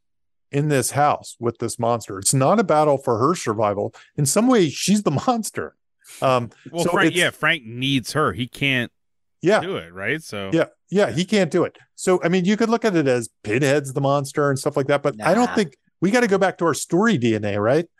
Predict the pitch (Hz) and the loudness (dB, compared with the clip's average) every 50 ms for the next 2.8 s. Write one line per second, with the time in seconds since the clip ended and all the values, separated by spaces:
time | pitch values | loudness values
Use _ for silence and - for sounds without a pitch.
0 | _ _ _ - - 135 135 135 - - - 170 180 208 240 247 233 196 196 180 | _ _ _ -8 -4 -2 -2 0 -2 -4 -2 0 2 4 4 4 4 4 4 2
1 | 160 147 147 135 127 - - 135 139 127 127 120 - - 135 117 156 180 - - | 4 4 2 2 0 0 0 0 0 0 -2 -4 -6 -4 -2 0 0 2 2 0
2 | 196 170 175 151 127 120 131 127 127 131 127 127 127 123 113 | 0 0 0 0 0 -2 0 0 0 0 0 -2 -2 -4 -8